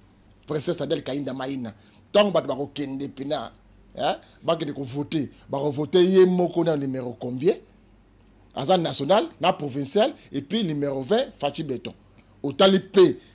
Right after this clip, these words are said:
antenne na ye, boye na ye, ndenge population epesi ye merci. Oyo ezaka merci. Merci, mama Kipenda no, na image oyo bazomona o.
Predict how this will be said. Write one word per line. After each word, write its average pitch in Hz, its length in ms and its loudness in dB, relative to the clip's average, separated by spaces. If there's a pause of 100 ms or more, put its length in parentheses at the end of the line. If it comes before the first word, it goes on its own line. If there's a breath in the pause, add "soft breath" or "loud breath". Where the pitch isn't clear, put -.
(140)
antenne 151 380 -2
na 135 120 0
ye, 170 160 2
boye 151 380 2
na 135 160 -2
ye, 160 180 -2 (140 loud breath)
ndenge 196 280 6
population 165 520 0
epesi 185 340 4
ye 185 60 6
merci. 156 400 -2 (180 loud breath)
Oyo 247 140 10
ezaka 214 240 4
merci. 160 460 -2 (260 soft breath)
Merci, 175 480 0
mama 165 380 -2
Kipenda 147 440 -4
no, 139 240 -6
na 135 120 -6
image 135 240 -4
oyo 139 80 -10
bazomona 117 400 -8
o. 92 80 -12